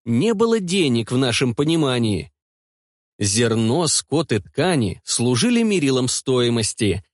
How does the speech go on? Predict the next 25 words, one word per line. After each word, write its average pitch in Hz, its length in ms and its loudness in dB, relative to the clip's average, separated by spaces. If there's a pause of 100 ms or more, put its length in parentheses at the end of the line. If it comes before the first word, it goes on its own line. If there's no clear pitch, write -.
(120)
а 117 160 -2
для 113 220 0
сделок 104 580 -2 (180)
использовали 233 920 0
серебро 156 540 0
по 131 180 0
весу. 120 520 0 (1040)
Монетной 120 640 0
чеканки 123 720 -2 (240)
тут 147 220 -6
пока 233 280 0
не 220 120 2
существовало. 156 1000 0 (680)
Причём 143 640 0
даже 180 340 2
в 180 60 0
уже 180 240 0
гораздо 170 500 0
более 180 400 0
развитые 120 720 0
времена, 113 640 0 (380)
когда 113 400 0
рухнула 135 560 0
империя 143 480 0
ахеменидов, 120 1000 0